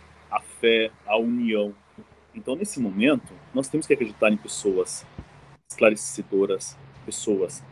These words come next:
que elas têm experiência, profissionais, saúde,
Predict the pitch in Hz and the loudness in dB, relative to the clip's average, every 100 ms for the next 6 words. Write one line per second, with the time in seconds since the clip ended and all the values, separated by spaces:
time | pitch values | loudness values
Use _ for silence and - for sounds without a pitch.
0 | - - 104 101 - 110 - - 104 95 | -20 0 2 2 0 -8 -6 -2 0 2
1 | 104 101 - - - - 104 101 113 - | 2 2 -4 -14 -12 -8 -2 0 0 0
2 | 117 92 95 104 - 104 | 4 6 6 2 -2 -10